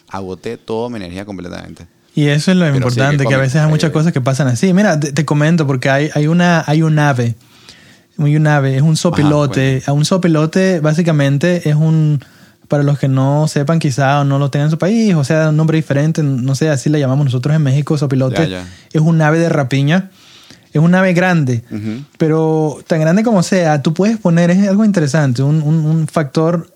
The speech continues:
Speaker 2: ah, sorprendente, que lo puedes poner en una, en una caja o en una contenedor sin techo, sin
Speaker 1: Ya.
Speaker 2: tapa,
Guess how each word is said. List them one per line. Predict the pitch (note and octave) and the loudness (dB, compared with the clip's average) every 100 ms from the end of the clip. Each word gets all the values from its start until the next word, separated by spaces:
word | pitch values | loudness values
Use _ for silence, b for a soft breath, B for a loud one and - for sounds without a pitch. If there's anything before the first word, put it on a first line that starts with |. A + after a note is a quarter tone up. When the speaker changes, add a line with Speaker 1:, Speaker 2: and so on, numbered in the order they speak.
| _ | _
Speaker 2:
ah, | - C#3+ C#3 C3+ C3 B2+ B2 - | -2 0 2 0 0 0 -2 -2
sorprendente, | D#3 C3+ D3 F#3+ G#3 D#3 | -2 0 0 2 2 2
que | D3 C3+ B B B B | -2 -4 B B B B
lo | D3+ | -2
puedes | C3 D#3+ G#3+ | 0 0 0
poner | G#3 E3 D#3 F#3+ G3 | 0 0 2 0 0
en | D3+ D3 | 0 2
una, | D3+ F3 G3+ G#3 G3 F#3+ B B B B - _ | 2 2 2 2 0 -4 B B B B -20 _
en | D#3+ | -2
una | D3 D#3+ F3+ F3+ F3 E3 D#3+ D3+ C#3+ C3+ C3 C3 - - | 0 2 2 2 2 2 2 0 0 0 -2 -6 -12 -6
caja | D#3+ D3 D3 E3+ F#3+ | 0 2 2 2 2
o | F3 | 2
en | D3+ | 0
una | D3 D#3+ E3 D#3+ | 0 2 0 0
contenedor | E3 D#3 D3+ C#3+ C3+ C#3 D#3 G3+ G3+ b b b b | 0 0 2 2 2 2 0 0 -4 b b b b
sin | - - D3+ C#3 | -6 0 2 2
techo, | E3 D#3+ - G2+ | 0 -2 -4 -8
sin | - C#3+ | -2 0
Speaker 1:
Ya. | C3+ | 2
Speaker 2:
tapa, | D3+ C#3 A#2+ G#2 | 2 0 -2 -6